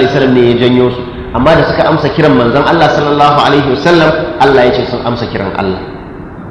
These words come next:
To haka yake, yayin da duk ka, yayin da duk ka bi Annabi sallallahu alaihi wasallam, ka bi Allah. Wannan hujja ne akan, wato, bin sunnan manzon Allah sallallahu alaihi wasallam sau da kafa.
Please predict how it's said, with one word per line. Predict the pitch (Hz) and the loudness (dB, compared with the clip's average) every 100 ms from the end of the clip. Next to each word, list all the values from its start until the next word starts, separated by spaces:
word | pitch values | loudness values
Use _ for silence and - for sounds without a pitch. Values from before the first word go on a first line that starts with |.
| - - | -16 -6
To | 127 | 0
haka | 143 156 | 2 2
yake, | 139 139 | 2 4
yayin | 123 139 | 2 4
da | 131 | 2
duk | 151 | 2
ka, | 165 151 | 0 2
yayin | 139 127 - 139 | 4 4 4 4
da | 123 | 2
duk | 147 | 2
ka | 123 143 | 0 2
bi | 151 - | 2 2
Annabi | 127 139 143 | 2 2 2
sallallahu | 156 147 143 | 0 0 0
alaihi | 135 | 0
wasallam, | 139 135 117 | 0 -2 -2
ka | 123 | -2
bi | 117 - | 0 0
Allah. | 123 101 - | 0 -2 -2
Wannan | 135 147 120 | 0 0 0
hujja | 156 131 131 | -2 2 2
ne | 131 147 | 2 2
akan, | - 110 170 165 139 - - - - | 0 -2 0 2 0 -4 -10 -10 -2
wato, | 117 113 - 113 | 0 0 0 -2
bin | 117 143 | 2 0
sunnan | - 143 131 | 2 2 2
manzon | 113 107 127 | 0 0 0
Allah | 123 131 117 | 2 2 2
sallallahu | 123 120 117 120 104 | -2 0 0 0 -2
alaihi | 110 110 | -4 -4
wasallam | 104 143 117 101 | -6 -4 -4 -2
sau | 156 | -2
da | - 107 | -2 -4
kafa. | - - | -6 -8